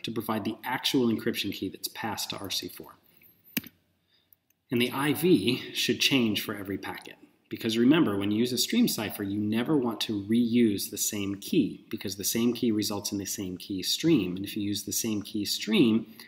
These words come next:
an attacker could potentially exploit that against you. So they added a twenty-four bit initial vector into the key in order to make sure it changes for every packet. So how does wep handle encrypting a packet? Well, we take our root key,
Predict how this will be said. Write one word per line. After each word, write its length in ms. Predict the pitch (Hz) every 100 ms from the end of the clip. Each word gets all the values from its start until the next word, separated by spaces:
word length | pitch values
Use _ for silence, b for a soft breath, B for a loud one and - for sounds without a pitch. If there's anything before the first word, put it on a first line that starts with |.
| B
an 60 | 110
attacker 420 | 107 - 117 -
could 260 | - 113 -
potentially 760 | 117 - 131 123 127 107 101 B B -
exploit 420 | 120 - 113 90
that 140 | 95
against 360 | 92 - 85 -
you. 60 | - - _ _ B B B
So 200 | - 117
they 160 | 107 117
added 240 | 120 117
a 60 | 110
twenty-four 440 | - 135 123 123
bit 120 | 113
initial 360 | 107 107 107 101
vector 380 | 113 113 - 101
into 380 | - 147 160 131
the 100 | 104
key 320 | - 104 90
in 80 | 92
order 220 | 98 95
to 320 | 95 - 95 90 -
make 160 | 113
sure 160 | - 110
it 100 | 92
changes 380 | - 117 104 98
for 160 | -
every 160 | 95 90
packet. 340 | - - - - - - _ _ _ _ _ _ _ _ -
So 160 | -
how 140 | 127 170
does 140 | 156
wep 300 | 120 123 120
handle 380 | - 123 113 104
encrypting 480 | 104 98 104 98 92
a 20 |
packet? 300 | - - - _ B B B B B B
Well, 80 | -
we 100 | 127
take 240 | 123 160 160
our 100 | 131
root 280 | 113 113
key, 400 | - 101 131 -